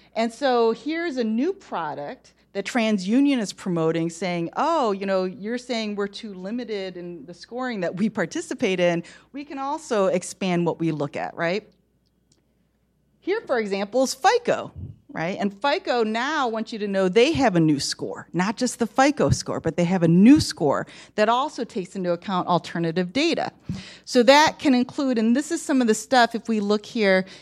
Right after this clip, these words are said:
it probably is hard to see back there, so I'm just gonna emphasize some of this.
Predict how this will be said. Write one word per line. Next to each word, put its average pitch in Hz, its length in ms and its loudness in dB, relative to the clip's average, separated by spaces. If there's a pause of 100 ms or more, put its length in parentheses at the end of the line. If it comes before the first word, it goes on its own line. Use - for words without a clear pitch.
it 190 140 2
probably 233 300 2
is 214 100 2
hard 208 200 2
to 190 40 2
see 208 220 -2
back 180 240 2
there, 175 160 0
so 180 100 -2
I'm 180 100 0
just 180 160 -8
gonna 185 180 -6
emphasize 175 520 -4
some 165 160 -6
of 156 80 -4
this. 156 240 -4